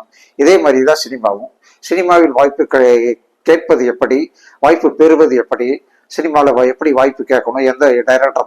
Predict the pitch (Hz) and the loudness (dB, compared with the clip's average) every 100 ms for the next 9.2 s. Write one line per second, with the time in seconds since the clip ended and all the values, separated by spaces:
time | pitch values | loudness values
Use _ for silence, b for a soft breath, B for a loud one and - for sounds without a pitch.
0 | - 113 139 135 - 143 139 139 139 120 | -4 -4 -4 -4 -2 -4 -2 -2 0 -2
1 | 113 120 110 135 139 - 113 107 113 131 | 0 -2 -4 -2 -4 -4 -8 -6 -6 -4
2 | 127 127 131 135 143 117 127 131 - 117 | -2 -2 -2 -2 -4 -6 -8 -8 -6 -6
3 | 117 - 104 - B B B B 120 123 | -6 -6 -10 -16 B B B B 0 2
4 | 127 123 120 135 135 156 190 196 _ _ | 2 0 0 0 0 2 0 0 _ _
5 | _ b b _ 131 151 143 123 - _ | _ b b _ 0 0 0 -2 -4 _
6 | _ 117 131 147 214 175 139 127 131 _ | _ 0 2 4 4 4 2 -2 -6 _
7 | _ _ _ _ _ 165 165 180 147 143 | _ _ _ _ _ -2 0 0 2 2
8 | 143 143 123 131 135 131 147 131 123 139 | 2 2 0 -2 -4 -2 0 0 0 2
9 | 139 | 2